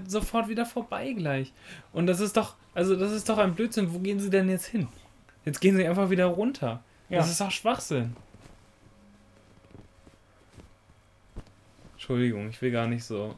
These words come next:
Speaker 2: Nee, aber du hast ja recht.
Speaker 1: ranten. Ja, schmeiß weg den
Speaker 2: Ich
Speaker 1: Schlüssel.
Speaker 2: rede nur von der Drehbuchlogik her, rede ich so davon.
Speaker 1: Ja.
Speaker 2: Weil das ist das, was sie hier wollen.
Speaker 1: Ja, ja, klar. Aber es ist, aber es ist einfach für den Film, für die Charaktere und sowas ergibt es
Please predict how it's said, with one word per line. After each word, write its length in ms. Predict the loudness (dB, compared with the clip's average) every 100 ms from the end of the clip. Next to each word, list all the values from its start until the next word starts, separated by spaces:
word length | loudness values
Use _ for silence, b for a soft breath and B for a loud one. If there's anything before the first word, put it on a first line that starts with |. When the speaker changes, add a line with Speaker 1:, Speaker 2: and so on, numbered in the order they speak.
| 0
Speaker 2:
Nee, 200 | 4 8
aber 160 | 8 6
du 60 |
hast 140 | 4 2
ja 80 | 2
recht. 200 | 4 2
Speaker 1:
ranten. 160 | 0 -6 B B B
Ja, 260 | 0 0
schmeiß 460 | -2 0 2 0 0
weg 200 | -4 -2
den 120 | -4
Speaker 2:
Ich 100 | -4
Speaker 1:
Schlüssel. 160 | 0 2
Speaker 2:
rede 100 | 6
nur 120 | 6
von 140 | 6 4
der 120 | 4
Drehbuchlogik 920 | 4 2 2 2 2 2 0 -2 -4
her, 320 | -2 -2 -4 -8 _ _ -8
rede 220 | -4 -2
ich 80 | -2
so 140 | -4
davon. 440 | -6 -6 -8 -10 -12 _ _ _ _
Speaker 1:
Ja. 240 | -2 2 2
Speaker 2:
Weil 80 |
das 160 | 2 2
ist 100 | 2
das, 160 | 0 0
was 120 | -2
sie 60 |
hier 200 | 2 2
wollen. 380 | 2 -2 -4 -10 -14 -14 B B B 0
Speaker 1:
Ja, 100 | 4
ja, 160 | 6
klar. 280 | 6 2 2 0
Aber 180 | 2 2
es 100 | 0
ist, 260 | -8 -12 -8
aber 160 | -2 0
es 100 | 0
ist 160 | -4
einfach 260 | -4 -4 -4
für 180 | -4 -2
den 160 | 0
Film, 340 | -2 0 0 0
für 160 | -2
die 140 | -4 -4
Charaktere 720 | -4 -6 -6 -6 -4 -4 -2
und 180 | -4 -6
sowas 260 | -6 -6
ergibt 320 | -6 -8 -8 -8
es 180 | -10